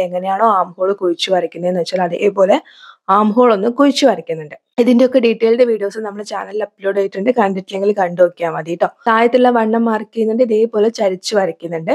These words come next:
ഇനി മുകളിലേക്ക് വരാം, അതായത് നമ്മൾ എക്സ്ട്രാ മാർക്ക് ചെയ്ത ഭാഗത്തേക്ക് വരാം.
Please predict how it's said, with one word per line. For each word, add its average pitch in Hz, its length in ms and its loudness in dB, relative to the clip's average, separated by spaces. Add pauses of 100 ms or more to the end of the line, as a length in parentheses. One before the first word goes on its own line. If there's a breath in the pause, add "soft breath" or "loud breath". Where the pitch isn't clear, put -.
(160)
ഇനി 349 100 4 (100)
മുകളിലേക്ക് 262 520 4
വരാം, 175 180 -2
അതായത് 226 260 -2
നമ്മൾ 233 220 -2
എക്സ്ട്രാ - 340 -4 (120)
മാർക്ക് 208 260 -2
ചെയ്ത 202 140 4 (100)
ഭാഗത്തേക്ക് 170 500 -6
വരാം. 185 220 -2